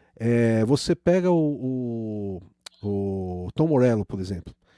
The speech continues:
Eu vi uma entrevista dele falando que ele começou a tocar e ele era fã de Van Halen, era fã de, das mesmas bandas que, que eu era fã quando era moleque. Ele percebeu o seguinte: naquela onda ele não vai superar os caras e ele não vai trazer nada de novo.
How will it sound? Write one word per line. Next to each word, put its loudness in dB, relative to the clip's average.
Eu 0
vi 0
uma 0
entrevista -2
dele 0
falando -2
que -6
ele -4
começou -2
a -4
tocar -2
e -2
ele -4
era -2
fã -2
de -2
Van 0
Halen, 0
era -4
fã -6
de, -6
das -2
mesmas -4
bandas -2
que, -2
que -6
eu 0
era 0
fã -8
quando -4
era -2
moleque. 0
Ele 4
percebeu 2
o 2
seguinte: -4
naquela 2
onda 2
ele 2
não 0
vai 0
superar -4
os -6
caras -2
e 2
ele 2
não 0
vai 2
trazer -2
nada 0
de -4
novo. 0